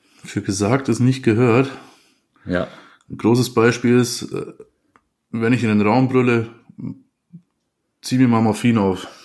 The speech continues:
Speaker 2: Ja, mir fällt immer der, der Blutzuckerwert ein. Irgendjemand
Speaker 1: Ja.
Speaker 2: sitzt traurig in der Ecke und sagt den Blutzuckerwert von vierundneunzig und keiner weiß, dass ein Blut-, also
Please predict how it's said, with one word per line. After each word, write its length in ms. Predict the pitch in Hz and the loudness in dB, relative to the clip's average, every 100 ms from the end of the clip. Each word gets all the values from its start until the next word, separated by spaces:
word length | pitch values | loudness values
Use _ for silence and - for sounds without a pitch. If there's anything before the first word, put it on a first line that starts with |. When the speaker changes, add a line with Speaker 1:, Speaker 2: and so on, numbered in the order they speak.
| - _ _ _ _ _ _ _ _ _ _ _ _ _ _ _ _ _ _ _ - | -20 _ _ _ _ _ _ _ _ _ _ _ _ _ _ _ _ _ _ _ -4
Speaker 2:
Ja, 420 | 101 107 120 143 _ _ - | -2 -2 -4 -10 _ _ -2
mir 160 | 107 | -2
fällt 180 | 117 139 | 2 0
immer 180 | 117 110 | 2 0
der, 160 | 107 104 | 2 0
der 300 | - - 101 | 0 -2 -2
Blutzuckerwert 720 | 101 95 123 107 78 78 - | -2 -4 -4 -2 -2 -2 -4
ein. 340 | 85 82 82 _ _ - - - | -4 -4 -6 _ _ -20 -20 -4
Irgendjemand 600 | 104 123 110 120 120 131 | 0 0 2 2 4 4
Speaker 1:
Ja. 120 | 104 | 2
Speaker 2:
sitzt 140 | 113 | 2
traurig 320 | 98 110 127 123 | 2 2 0 -6
in 80 | |
der 180 | 107 - | -6 -8
Ecke 240 | 117 - 120 | -8 -2 0
und 140 | 104 | 2
sagt 200 | 110 - | -2 -2
den 120 | 104 | -8
Blutzuckerwert 600 | 107 113 120 113 90 90 | -8 -6 -6 -2 -2 -2
von 140 | - 92 | -4 -10
vierundneunzig 600 | - 98 101 101 110 - 117 | -2 0 0 -2 -6 -6 -4
und 100 | 104 | -2
keiner 360 | 101 110 104 | -2 0 2
weiß, 220 | 101 101 | 2 2
dass 180 | 98 92 | -4 -6
ein 60 | 90 | -4
Blut-, 180 | 107 - | -2 0
also 260 | 90 - | 0 -2